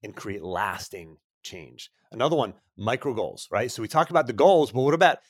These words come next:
actually breaking these goals that are, like, year-long goals or ten-year goals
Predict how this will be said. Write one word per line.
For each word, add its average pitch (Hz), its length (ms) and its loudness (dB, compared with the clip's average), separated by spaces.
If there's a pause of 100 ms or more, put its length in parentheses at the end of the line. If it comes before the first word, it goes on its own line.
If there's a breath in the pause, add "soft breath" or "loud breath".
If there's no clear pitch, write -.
(160 soft breath)
actually 139 320 -2
breaking 143 480 -2
these 131 220 -4
goals 110 580 -2 (480 loud breath)
that 113 120 0
are, 110 120 0
like, 98 200 -2
year-long 117 500 0
goals 92 360 -6
or 95 100 -8
ten-year 131 440 -8
goals 92 320 -8